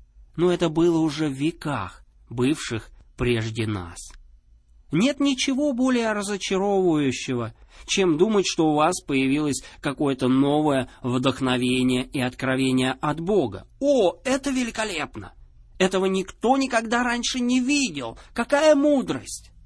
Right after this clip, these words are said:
А потом вы берете какой-нибудь древний комментарий, написанный одним из святых в каком-нибудь тысяча восемьсот сорок восьмом году,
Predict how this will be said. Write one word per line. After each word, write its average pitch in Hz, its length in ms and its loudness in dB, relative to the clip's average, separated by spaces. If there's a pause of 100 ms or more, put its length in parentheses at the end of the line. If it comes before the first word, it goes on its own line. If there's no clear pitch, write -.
(600)
А 165 100 0
потом 190 340 0
вы 180 120 4
берете 196 420 0
какой-нибудь 147 720 0 (440)
древний 160 580 4
комментарий, 160 760 2
написанный 139 840 -2 (200)
одним 156 440 2
из - 180 -4
святых 160 580 0
в - 60 -20
каком-нибудь 147 680 2 (580)
тысяча 170 460 0
восемьсот 156 600 -2
сорок 147 260 -4
восьмом 151 500 0
году, 165 360 -2